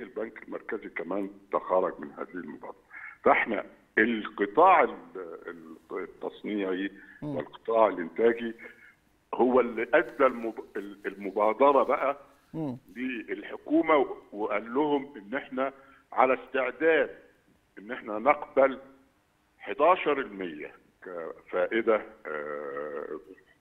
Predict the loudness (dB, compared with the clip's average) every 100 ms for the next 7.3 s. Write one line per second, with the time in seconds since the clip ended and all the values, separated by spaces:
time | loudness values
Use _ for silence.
0 | _ -8 -2 6 6 6 4 -2 -18 -12
1 | -4 0 4 6 6 2 -2 -8 -8 -4
2 | -2 0 0 -2 -12 -18 -12 -10 -8 0
3 | 2 2 -2 -6 -2 4 6 4 0 -16
4 | _ _ _ _ -16 -12 -4 -4 -2 -2
5 | -2 -2 -8 -8 -10 -10 -10 -4 4 4
6 | 6 0 2 0 0 -4 -8 -10 -4 2
7 | 4 6